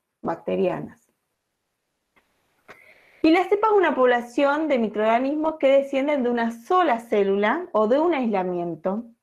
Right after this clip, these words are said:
¿Mm? Son todas genéticamente iguales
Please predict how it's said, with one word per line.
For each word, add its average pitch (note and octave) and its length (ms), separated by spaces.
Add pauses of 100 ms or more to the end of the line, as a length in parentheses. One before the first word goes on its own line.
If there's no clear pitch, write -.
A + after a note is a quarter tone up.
(380)
¿Mm? A3+ 120 (340)
Son C#4 280
todas A4 260
genéticamente B3 800
iguales A#3 640